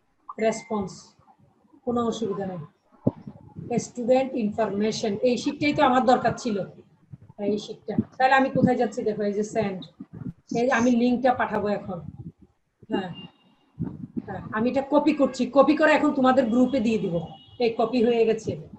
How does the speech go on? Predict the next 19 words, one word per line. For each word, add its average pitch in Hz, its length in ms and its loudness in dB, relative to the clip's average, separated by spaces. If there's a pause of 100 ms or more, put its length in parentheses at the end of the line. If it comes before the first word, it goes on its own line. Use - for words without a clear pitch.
(200)
এবার 247 320 4
তোমাদের 254 300 2
Facebook, 254 760 0
ওই 233 60 2
যে 240 120 4
আমাদের 233 300 2
মেসেঞ্জার 254 480 4
গ্রুপে, 214 500 -2 (640)
মেসেঞ্জার 233 640 0
গ্রুপে, 208 460 -2 (120)
হ্যাঁ, 226 220 -4 (280)
এই 233 120 -2
যে 233 120 0
এটা 233 160 0
মেসেঞ্জার 226 480 0
গ্রুপ। 180 240 -6 (600)
তাইলে 262 460 4
এটা 285 280 4
কত 240 320 4